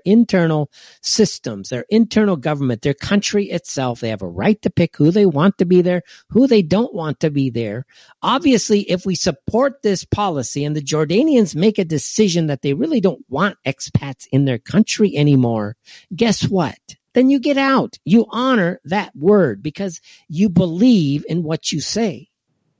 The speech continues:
Now, if I am leaving, and I know many, many, many, many people who are leaving Jordan now, or who have already left, and we are leaving because of the policies of the government here, well, guess what?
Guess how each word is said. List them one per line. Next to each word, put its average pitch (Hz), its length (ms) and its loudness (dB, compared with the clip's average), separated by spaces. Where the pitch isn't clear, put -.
Now, 180 260 2
if 185 260 0
I 262 220 -2
am 277 240 2
leaving, 107 480 -4
and 151 180 -2
I 170 180 -2
know 139 340 -4
many, 147 680 2
many, 113 560 -4
many, 92 560 -8
many 101 480 -2
people 80 360 -6
who 85 80 -6
are 76 160 -8
leaving 95 380 -2
Jordan 73 500 -6
now, - 140 -18
or 117 220 2
who 110 220 6
have 107 180 0
already 101 460 2
left, - 500 -6
and 151 160 2
we 175 120 6
are 170 100 4
leaving 185 500 2
because 135 400 -4
of 131 100 -4
the 104 80 -8
policies 139 640 -6
of 170 100 -4
the 202 80 -2
government 190 540 -2
here, 85 340 -6
well, 196 120 4
guess 214 380 0
what? 247 240 0